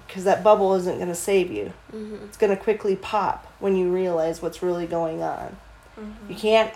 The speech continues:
Speaker 1: unsee what we've seen. You can't unhear what we've heard. And now you, neither can you.
Speaker 2: Mm-hmm.
Speaker 1: You've been warned.
Speaker 2: Yeah.
Speaker 1: What you do with it, that's your choice. But God's gonna hold you accountable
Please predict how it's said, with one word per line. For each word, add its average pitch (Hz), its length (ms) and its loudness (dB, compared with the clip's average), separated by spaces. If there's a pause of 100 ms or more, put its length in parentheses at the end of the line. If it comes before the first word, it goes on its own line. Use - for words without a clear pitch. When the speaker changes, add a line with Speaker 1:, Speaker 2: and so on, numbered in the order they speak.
Speaker 1:
unsee 208 640 4
what 175 220 4
we've 180 260 0
seen. 147 480 -6 (1040)
You 175 100 -10
can't 220 400 6
unhear 220 560 6
what 170 200 6
we've 196 240 2
heard. 180 680 -2 (800)
And 196 200 4
now 185 260 6
you, 196 160 2
neither 196 400 4
can 220 200 -6
you. 240 220 -4 (400)
Speaker 2:
Mm-hmm. 226 680 -16
Speaker 1:
You've 180 140 0
been 220 180 4
warned. 214 400 6 (540)
Speaker 2:
Yeah. 190 220 -8
Speaker 1:
What 196 200 8
you 220 140 -2
do 208 220 2
with 254 220 4
it, 285 300 4 (1040)
that's 247 280 2
your 233 180 0
choice. - 640 -6
But 185 120 -8
God's 185 260 4
gonna 220 220 0
hold 220 260 0
you 226 100 2
accountable 190 680 -2